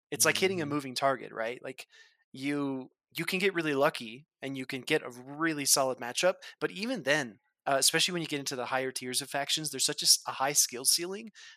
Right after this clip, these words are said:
Speaker 1: that a lot of people find ways to play out of it. If it's not move sets, then it's, it's some kind of alignment niche or something creative that they do.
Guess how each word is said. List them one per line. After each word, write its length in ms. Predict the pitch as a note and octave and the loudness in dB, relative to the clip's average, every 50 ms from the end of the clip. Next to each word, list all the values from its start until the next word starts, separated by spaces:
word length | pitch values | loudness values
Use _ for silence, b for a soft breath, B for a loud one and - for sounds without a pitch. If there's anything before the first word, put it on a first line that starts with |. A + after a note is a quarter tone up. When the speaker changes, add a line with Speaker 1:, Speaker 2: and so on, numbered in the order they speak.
| B - | B 2
Speaker 1:
that 100 | C#3 D3 | 4 4
a 40 | C#3 | 6
lot 180 | C3+ C#3+ D3+ | 8 6 6
of 60 | D#3+ | 6
people 220 | - E3+ - D#3+ C#3+ | 0 -4 -6 -6 -6
find 380 | - - C3+ B2+ C3 C#3 C#3 | -2 0 0 0 0 0 -4
ways 200 | B2+ B2+ B2+ - | -6 -2 -2 -2
to 60 | - - | -4 -4
play 200 | - A#2 A#2 A2+ | -8 -8 -4 -2
out 140 | A2 A#2 A#2 | -4 -4 -4
of 60 | - | -8
it. 120 | G#2 G#2+ - | -14 -14 -14
If 100 | C3 - | -12 -2
it's 140 | C#3 - - | 0 2 4
not 220 | D#3 D3 C#3+ C#3+ - B B B B B B - | 4 4 4 2 0 B B B B B B -6
move 280 | C#3+ D3+ D#3 D#3 - | -2 0 0 2 4
sets, 340 | - - D3 C#3 C#3 - - | 6 6 6 4 2 2 0
then 140 | - B2+ C3 | 0 -2 -6
it's, 260 | C3 - - - - | -2 0 0 0 0
it's 180 | - C3 - - | -2 4 4 4
some 140 | D3 C#3+ C3+ | 4 4 0
kind 180 | - D3 C#3 | -4 -2 -2
of 160 | C#3 C3 B2 - - | -2 -2 -2 -4 -4
alignment 580 | A#2+ A#2 A#2 C3+ C#3+ D3+ D3+ D3+ D3+ D3+ D3+ b b b b b b - | -6 -4 -2 0 0 0 0 -2 -2 -4 -4 b b b b b b -10
niche 380 | C3+ C#3+ D3 D3 D#3 D3+ - | -6 -4 -2 -2 0 0 0
or 60 | C#3 - | 2 2
something 440 | - D3 C#3 - C3+ C3+ C3+ B2+ | 0 0 -2 -4 -6 -6 -6 -8
creative 380 | - - C#3+ C#3 C#3 C#3 C#3 - | -8 -6 -4 -4 -2 -2 -4 -4
that 120 | C#3 C3+ - | -6 -6 -6
they 100 | C3+ C3 | -8 -8
do. 400 | B2 C3+ C3+ C3+ C3+ C#3 C3+ C3+ | -4 -4 -2 -2 -2 -2 -4 -6